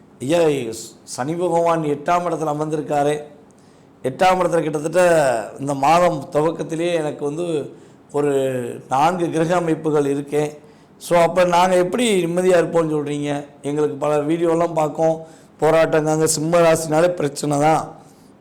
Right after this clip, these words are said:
அப்படின்னு சொல்றாங்களே, நாங்க என்ன நிலையில இருக்க போறோம் அப்படின்னு நீங்க கேட்டீங்கன்னா, என்னைய பொறுத்தளவு சனி பகவானை மட்டும் வைத்து பலன் எடுப்பது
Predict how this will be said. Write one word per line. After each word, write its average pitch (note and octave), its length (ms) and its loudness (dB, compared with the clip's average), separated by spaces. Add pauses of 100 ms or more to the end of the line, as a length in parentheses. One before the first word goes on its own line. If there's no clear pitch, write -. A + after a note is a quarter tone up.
(260)
அப்படின்னு D3+ 300 0
சொல்றாங்களே, C#3+ 420 0
நாங்க D3 220 0 (100)
என்ன D3 220 -2
நிலையில C3+ 440 -2
இருக்க B2+ 220 -4 (160)
போறோம் A#2 340 -4 (220)
அப்படின்னு A#2+ 400 -6
நீங்க A2+ 140 -8 (120)
கேட்டீங்கன்னா, G#2+ 500 -6 (960)
என்னைய D3 280 -4
பொறுத்தளவு B2+ 520 -6 (480)
சனி C#3+ 320 -2
பகவானை D3 500 0 (140)
மட்டும் C3+ 480 -6 (120)
வைத்து C3+ 300 -2
பலன் B2+ 360 -6
எடுப்பது A#2 320 -8